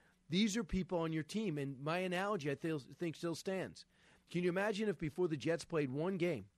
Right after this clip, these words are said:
they're in the locker room about to play their very first real game, and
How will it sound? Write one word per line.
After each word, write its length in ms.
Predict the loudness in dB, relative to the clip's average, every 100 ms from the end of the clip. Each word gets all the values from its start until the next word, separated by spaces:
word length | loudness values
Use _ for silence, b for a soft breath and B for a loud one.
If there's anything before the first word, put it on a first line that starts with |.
| _ _ _ _ _ 0
they're 180 | 4 6
in 80 | 6
the 60 |
locker 360 | 4 4 2 0
room 140 | 0
about 260 | 2 0 0
to 60 | 0
play 180 | 0
their 140 | 2 2
very 280 | 4 2 4
first 300 | 2 2 4
real 180 | 2
game, 340 | 2 0 0 -2 -4
and 380 | -2 0 -2